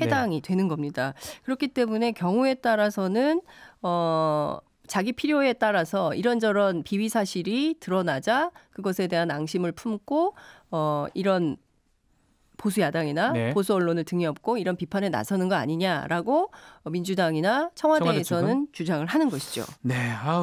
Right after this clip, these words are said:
Speaker 2: 얘기 들어보니까 좀 이해가 되면서
Speaker 1: 복잡하기도
Speaker 2: 정리가 되는
Speaker 1: 하고.
Speaker 2: 상황인데 우리 장윤선 기자가 잘 정리를 해주고 있는데
Speaker 1: 네.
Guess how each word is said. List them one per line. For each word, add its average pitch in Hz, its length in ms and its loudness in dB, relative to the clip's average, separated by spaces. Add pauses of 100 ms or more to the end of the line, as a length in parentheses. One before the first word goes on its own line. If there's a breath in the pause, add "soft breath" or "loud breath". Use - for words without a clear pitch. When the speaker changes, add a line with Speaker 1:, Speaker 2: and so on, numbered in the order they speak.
(120)
Speaker 2:
얘기 143 200 -2
들어보니까 156 680 0 (680 soft breath)
좀 180 180 -6
이해가 226 240 4
되면서 180 260 2
Speaker 1:
복잡하기도 226 480 6
Speaker 2:
정리가 240 80 4
되는 190 520 4
Speaker 1:
하고. 202 100 2
Speaker 2:
상황인데 196 480 0 (160)
우리 208 320 -2 (400)
장윤선 196 460 2
기자가 160 260 -2
잘 143 180 0
정리를 180 320 4
해주고 151 220 0
있는데 135 340 0
Speaker 1:
네. 190 220 0